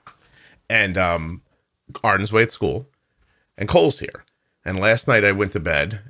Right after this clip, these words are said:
and Cole and I have been hanging out and doing more stuff 'cause it's easier with only two people here. But, um, I got in bed last night, and I closed my eyes, and I thought, "Well, this would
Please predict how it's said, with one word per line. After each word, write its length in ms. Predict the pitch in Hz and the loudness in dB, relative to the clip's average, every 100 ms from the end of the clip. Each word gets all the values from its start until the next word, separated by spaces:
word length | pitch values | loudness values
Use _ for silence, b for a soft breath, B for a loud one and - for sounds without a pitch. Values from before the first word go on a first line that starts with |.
| - | -12
and 140 | 107 | 0
Cole 140 | 147 | 4
and 80 | 139 | 6
I 40 | 123 | 4
have 80 | |
been 100 | 101 | 2
hanging 300 | 104 92 80 | 0 -2 0
out 180 | 71 76 | 0 -2
and 80 | 85 | 0
doing 180 | 90 85 | 0 0
more 120 | 78 | 0
stuff 280 | - 80 - | 0 -2 0
'cause 200 | 82 78 _ _ | -4 -4 _ _
it's 420 | 98 76 - - - | -2 -2 -8 -14 -4
easier 320 | 87 78 76 | -2 0 0
with 260 | 78 67 - | -2 -6 -8
only 300 | - 85 78 | -6 -2 -2
two 180 | - 82 | -2 -4
people 300 | 82 76 71 | -4 -4 -4
here. 160 | 69 64 | -2 -2
But, 320 | - 87 - b b b b _ | 0 0 0 b b b b _
um, 400 | 87 82 76 80 - _ _ - | 0 2 0 -6 -12 _ _ 0
I 60 | |
got 180 | 101 120 | 2 2
in 60 | 131 | 4
bed 180 | 117 110 | 2 4
last 320 | 85 80 - | 2 2 0
night, 160 | 82 | -2
and 60 | - | -2
I 60 | 85 | -2
closed 280 | - 104 101 | 4 4 4
my 140 | 85 | 2
eyes, 340 | 73 69 82 | 2 2 0
and 80 | 90 | 0
I 120 | 78 | -2
thought, 480 | 80 80 76 76 71 - _ _ _ _ _ | 0 0 4 4 2 -4 _ _ _ _ _
"Well, 100 | 80 | -2
this 280 | 87 131 - | 2 2 2
would 340 | 123 98 85 | 0 0 -2